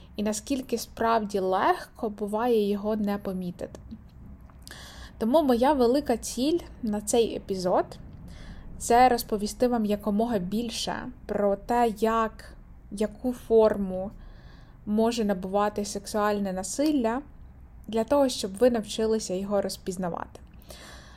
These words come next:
Бо, знаєте, це мені нагадує трохи, а,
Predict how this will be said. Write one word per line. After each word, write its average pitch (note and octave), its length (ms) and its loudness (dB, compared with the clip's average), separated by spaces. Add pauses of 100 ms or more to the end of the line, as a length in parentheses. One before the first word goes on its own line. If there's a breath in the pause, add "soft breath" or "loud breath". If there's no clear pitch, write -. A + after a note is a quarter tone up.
(180 loud breath)
Бо, A3+ 80 0
знаєте, C4 340 2
це D4 180 0
мені D#4+ 240 0
нагадує B3 560 2
трохи, A#3 800 0
а, G3+ 460 0